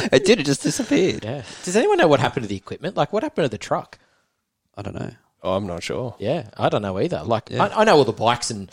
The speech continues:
Speaker 2: all that stuff, stuff got sold off. Like, my brother had one, and then it got sold, and suspension got raped and pillaged from this bike and moved around, and there was parts flying around for years off those bikes. But, um, 'cause they had that Enzo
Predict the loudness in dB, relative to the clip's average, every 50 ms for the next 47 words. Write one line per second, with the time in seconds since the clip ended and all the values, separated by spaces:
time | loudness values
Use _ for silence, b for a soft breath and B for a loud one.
0 | B B B B B 0 0 0 0 -6 -6 -4 -2 -2 -2 -4 -6 -14 _ _
1 | _ -16 -8 -2 -2 -2 -2 -2 -6 -6 -6 -2 0 0 0 2 2 0 0 0
2 | -2 -4 -4 -4 _ b b b b b b b b b _ -6 -4 -2 0 0
3 | 0 2 2 2 2 2 0 0 2 2 2 2 2 0 -2 -4 -4 -4 -4 -2
4 | -2 -4 -2 0 0 2 4 4 4 2 0 -4 -8 -10 -10 -8 -6 -6 -6 -6
5 | -6 -6 -4 -4 -4 -4 -2 -2 -2 -2 -2 -4 -6 -10 -6 -2 0 0 0 0
6 | -2 -4 -8 -8 -6 -4 -4 -4 -4 -2 0 0 2 2 0 -2 -6 -4 -4 -4
7 | -4 -4 -4 -4 -2 -2 0 0 0 -2 -2 -6 -8 -10 -12 b b b b b
8 | b b b 0 0 0 0 2 4 4 4 4 4 0 -2 0 0 0 0 0
9 | -2 -4 -6 -6 -10 -8 -6 -4 -4 -2 -4 -4 -8 -8 -8 -8 -8 -6 -2 0
10 | 0 0 0 -2 -8 -18 -20 b b b b b b b b _ -2 0 0 0
11 | 0 0 -2 -2 -4 -6 -8 -10 -8 -4 0 2 2 4 4 2 2 0 -2 -4
12 | -4 -8 _ -6 -6 -6 -4 -4 -2 -2 -2 -2 -4 -6